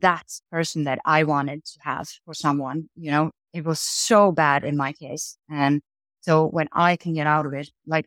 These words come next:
literally everyone, everyone can. I hope to inspire people to do that, because it really is not over until it's absolutely over. I was, like, a second away from dying, and then I didn't. And now I'm sober and happy and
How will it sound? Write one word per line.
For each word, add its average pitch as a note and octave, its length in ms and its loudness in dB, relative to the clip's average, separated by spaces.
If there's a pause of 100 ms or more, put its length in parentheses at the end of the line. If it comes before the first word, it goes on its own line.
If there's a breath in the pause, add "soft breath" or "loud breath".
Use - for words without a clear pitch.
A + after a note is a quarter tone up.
literally D#3+ 680 2
everyone, C#3 460 -4 (380)
everyone C#3 600 2
can. C#3 240 -6 (460)
I C3+ 160 0
hope D3+ 180 0
to D3 100 0
inspire C#3 360 2
people C#3+ 520 -6
to - 120 -20
do C#3+ 160 -10
that, C3+ 280 -2 (240)
because D3+ 280 -2
it D3+ 160 0 (180)
really D#3+ 640 2
is D#3+ 160 -6
not E3 300 6
over C#3+ 320 2
until D3 320 -4
it's D3+ 240 -4
absolutely C#3+ 840 -2
over. - 380 -2
I D3+ 80 -4
was, D3+ 120 -4
like, C#3+ 180 -2 (200)
a - 40 -20
second E3 500 -4
away C3+ 240 -2
from C3 360 -8
dying, C3 360 0 (680)
and C#3 120 -12
then C#3 340 0
I C#3+ 80 -4
didn't. C#3 280 -4 (760)
And D3 100 -8
now C#3+ 260 4
I'm B2+ 180 2 (260)
sober F#3+ 480 4
and E3+ 140 4
happy E3 480 -4
and D3+ 260 -2